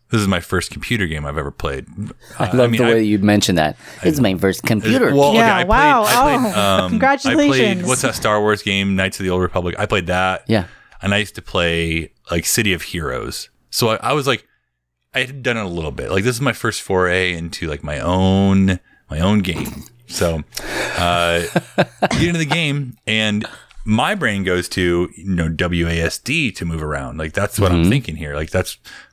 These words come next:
Speaker 3: Yeah, as
Speaker 1: I
Speaker 3: any
Speaker 1: don't,
Speaker 3: true
Speaker 1: I don't
Speaker 3: P C
Speaker 1: know
Speaker 3: gamer would. <laughs>
Speaker 1: Right. I don't know many games
Speaker 2: Computer
Speaker 1: that
Speaker 2: gamer, yeah.
Speaker 3: Oh, yeah,
Speaker 1: Yeah, computer
Speaker 3: computers.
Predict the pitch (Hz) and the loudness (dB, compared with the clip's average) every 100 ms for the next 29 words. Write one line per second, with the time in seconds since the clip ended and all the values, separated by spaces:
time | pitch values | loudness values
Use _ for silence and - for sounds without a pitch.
0 | _ - - 214 190 190 214 233 226 226 | _ -20 0 4 6 6 6 6 4 2
1 | - 254 226 - 240 214 226 226 208 185 | 2 4 4 2 2 4 4 4 4 4
2 | 185 180 185 226 269 - 233 135 135 80 | 2 4 4 4 2 -2 -2 2 2 2
3 | 95 110 120 117 113 123 95 92 131 120 | 0 2 2 2 4 4 4 4 2 2
4 | 107 110 104 - 127 104 87 98 - 87 | 2 2 2 4 4 4 2 0 -2 0
5 | - 208 180 165 - - 208 175 104 78 | 2 4 2 0 0 2 2 2 0 -2
6 | 73 | -6